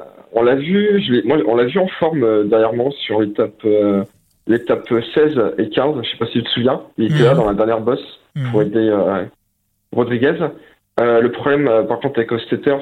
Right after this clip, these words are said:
Speaker 1: c'est que, euh, donc il est coté à cent. Le problème, c'est qu'ils sont en quête de plan U C I, Arkea. Et j'ai bien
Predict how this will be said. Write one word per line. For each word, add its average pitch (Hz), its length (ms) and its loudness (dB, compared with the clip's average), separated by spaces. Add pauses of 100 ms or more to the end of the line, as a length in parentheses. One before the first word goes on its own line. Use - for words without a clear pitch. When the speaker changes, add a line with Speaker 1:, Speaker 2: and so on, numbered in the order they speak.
Speaker 1:
c'est 113 100 -4
que, - 180 -4
euh, 107 260 2
donc 104 220 -2
il 104 80 2
est 104 40 2
coté 113 220 -2
à 101 60 0 (100)
cent. 165 220 -2 (400)
Le - 40 -20
problème, 139 300 0
c'est 127 80 0
qu'ils 113 400 0
sont 127 60 -2
en 117 80 -2
quête 160 180 -4
de 143 80 -2
plan 139 240 -2
U 123 80 -4 (100)
C 131 80 0
I, 151 200 2
Arkea. 139 380 -2 (640)
Et 104 80 -2
j'ai 117 80 0
bien 120 160 0